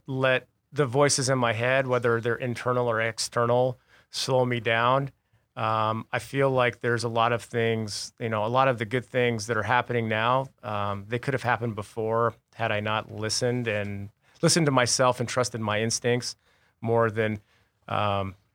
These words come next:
you know, they talk about, uh, like, from a coaching perspective, we don't coach in our fears, right? We don't coach a play because we're afraid something's gonna happen. We coach a play so because of the, the benefit that we can get from it.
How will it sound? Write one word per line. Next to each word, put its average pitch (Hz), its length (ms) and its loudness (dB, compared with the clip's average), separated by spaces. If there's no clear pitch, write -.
you 123 100 -4
know, 104 240 0
they 123 100 -4
talk 127 260 0
about, 113 420 0
uh, 101 220 0
like, 107 140 -2
from - 140 -10
a 101 40 -6
coaching 123 320 -4
perspective, 101 600 -6
we 131 100 0
don't 127 160 2
coach 127 260 -2
in 123 80 -2
our 110 60 2
fears, 101 580 -6
right? 107 340 0
We 120 120 -4
don't 120 160 0
coach 120 400 -2
a 127 80 -4
play 113 460 -2
because 113 320 -4
we're 110 140 -4
afraid 107 360 -4
something's 113 380 -4
gonna 110 160 -6
happen. 107 320 -4
We 104 80 -4
coach 113 280 -4
a 113 60 -2
play 104 480 -2
so 113 360 -2
because 127 260 -2
of 98 240 -6
the, 98 300 -2
the 135 60 -2
benefit 123 500 0
that 104 120 -4
we 113 100 -8
can 107 200 -12
get 104 180 -2
from 98 280 -4
it. 95 140 -6